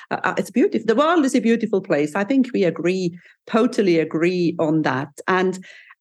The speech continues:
the other thing that I wanted to say, I noticed I, I am not in Clubhouse much anymore. I actually went recently just to have a look what's happening.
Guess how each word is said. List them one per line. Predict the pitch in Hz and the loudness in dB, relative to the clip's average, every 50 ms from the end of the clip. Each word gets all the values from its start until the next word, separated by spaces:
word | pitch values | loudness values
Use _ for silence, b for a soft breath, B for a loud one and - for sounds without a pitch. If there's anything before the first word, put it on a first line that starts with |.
| _ | _
the | - 196 185 | 0 0 2
other | 196 269 | 2 0
thing | 262 285 262 240 | 2 2 0 2
that | - 190 | 2 2
I | 180 | 2
wanted | 175 180 170 175 180 175 - | 2 2 0 0 -2 -6 -6
to | - 170 | -8 -6
say, | - - 170 165 165 165 | -2 0 0 0 0 0
I | - 196 220 277 | 0 0 2 2
noticed | 285 226 208 240 240 240 - 185 180 175 175 - | 2 4 2 2 0 0 0 -2 -2 -2 -4 -4
I, | - 190 208 196 202 202 | -2 0 0 0 0 0
I | 208 208 | 0 0
am | 202 202 202 202 202 196 | 2 2 2 2 2 2
not | 196 220 226 220 214 214 | 2 2 2 0 -2 -4
in | 196 196 175 170 | -4 -4 -4 -4
Clubhouse | 175 170 165 156 151 - 165 151 151 160 - | -2 -4 -4 -4 -2 -2 -2 -2 -2 -2 -2
much | 165 151 151 - - - | -4 -4 -4 -6 -6 -6
anymore. | 165 156 156 156 151 143 131 143 160 165 | -4 -2 -2 0 0 0 0 0 0 0
I | 160 | 0
actually | 165 170 180 175 175 - 175 175 175 | 0 -2 -4 -4 -6 -4 -2 0 0
went | 170 160 170 175 170 175 - | 0 0 0 0 -2 -2 -2
recently | - 165 170 170 - 180 175 160 151 156 | -2 -2 -2 0 -2 -2 -2 -2 -2 -4
just | - - 160 - - | -4 -6 -8 -4 -4
to | 170 | -2
have | 160 170 170 170 | -2 -2 -2 -2
a | 156 | 0
look | 156 160 160 - - | -2 -2 -2 -2 -6
what's | 175 170 - | -8 -8 -6
happening. | - 175 175 175 - 175 156 135 135 151 | -6 -6 -6 -4 -2 -2 -2 0 -2 -4